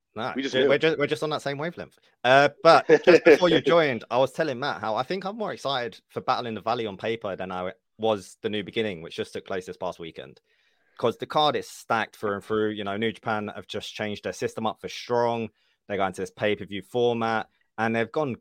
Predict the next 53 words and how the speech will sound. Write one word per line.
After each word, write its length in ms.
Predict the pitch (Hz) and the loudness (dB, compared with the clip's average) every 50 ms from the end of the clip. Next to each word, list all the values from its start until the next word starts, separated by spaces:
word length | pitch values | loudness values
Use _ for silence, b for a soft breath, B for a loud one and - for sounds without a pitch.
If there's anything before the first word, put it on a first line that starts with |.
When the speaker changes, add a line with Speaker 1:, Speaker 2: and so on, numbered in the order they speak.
| - | 0
Speaker 1:
guns 260 | - 139 127 113 104 | 0 2 2 0 -2
blazing 440 | - - 110 110 110 107 92 101 90 82 | -2 0 2 2 2 0 -4 -8 -12 -10
on 80 | 87 | -10
this 180 | 87 82 - - | -12 -12 -12 -10
one. 260 | 85 78 78 80 82 - | -8 -8 -8 -10 -10 -6
And 240 | - 101 107 104 - | -4 -4 -4 -4 -6
such 300 | - - - 123 - - | -6 -2 0 0 0 0
a 40 | 110 | -4
big 140 | 131 110 - | -6 -4 -2
part 300 | - 113 110 101 92 95 | 0 0 0 0 0 -2
of 40 | |
that 120 | 92 90 - | -2 -4 -4
is 80 | 92 | -6
the 40 | 98 | -6
fact 200 | - - 95 82 | -4 -2 -2 -2
that 80 | 92 92 | 0 0
West 220 | 104 110 107 - | 0 0 0 0
Coast 200 | - 113 104 - | -2 -4 -4 -2
Wrecking 280 | - 104 92 - 95 90 | -4 -6 -6 -6 -8 -8
Crew 240 | - 92 90 90 87 | -6 -4 -4 -4 -6
are 420 | 82 _ _ _ _ _ _ _ | -8 _ _ _ _ _ _ _
finally 420 | - - - 123 120 117 117 117 107 | -6 0 4 6 6 6 4 2 0
getting 440 | 104 117 87 98 104 104 101 95 104 _ - | 0 -2 -2 0 -2 -4 -4 -8 -12 _ -6
their 120 | 107 98 | -6 -4
deserved 440 | 92 101 90 110 117 113 110 110 101 - | -4 -4 0 2 4 4 4 2 -2 -2
time 280 | - 110 107 104 104 | -2 -2 0 0 -2
in 80 | 101 98 | -4 -6
the 60 | 92 | -8
spotlight. 640 | - - - 117 104 - 85 87 90 90 90 - - _ _ _ _ _ _ - | -10 -4 0 0 0 0 0 -2 -2 -2 -2 -4 -8 _ _ _ _ _ _ -8
It 160 | - 107 - | -8 -4 0
couldn't 220 | - 143 143 143 | 2 2 2 4
be 60 | 131 | 2
against 300 | 127 117 - 123 117 101 | 2 2 2 0 0 0
a 60 | 110 92 | -2 0
better 300 | - 127 113 107 - - | 2 2 2 2 0 -2
team 360 | - - 120 120 120 117 113 113 | -4 -6 -4 -2 -2 -2 -2 -4
in 60 | 110 | -2
Motor 220 | 110 113 110 101 101 | -2 -2 -2 -4 -4
City 260 | - - 123 110 104 | -6 -6 -6 -6 -6
Machine 420 | 107 101 - - 113 110 110 113 | -6 -6 -6 -4 -4 -4 -4 -2
Guns. 460 | 107 117 110 110 110 110 110 104 - _ _ _ _ _ _ _ _ - | 0 0 2 2 0 -2 -6 -8 -10 _ _ _ _ _ _ _ _ -10
You 200 | 120 127 139 139 | -4 -2 0 0
and 120 | 135 123 | 0 0
Jarrell 240 | - 123 120 120 120 | -2 -2 -2 0 0
Nelson, 340 | 120 120 117 113 - - 113 | -2 -2 -2 -2 -2 -4 -8
of 100 | 110 - | -6 -4
course, 360 | - 117 110 110 110 - - - _ _ _ - | -2 0 0 0 0 -2 -6 -14 _ _ _ 2
West 200 | 131 131 127 - | 2 2 2 2
Coast 240 | - 117 110 - - | -2 -4 -2 -2 -4
Wrecking 220 | 120 113 - 113 | -6 -6 -6 -8
Crew, 260 | 107 - 110 104 101 - | -8 -6 -4 -4 -4 -6
you're 120 | - 113 110 | -6 -8 -6
challenging 580 | - - 131 127 127 120 - 120 113 110 110 | -2 -2 -2 -2 -2 -2 -4 -2 -2 -2 -4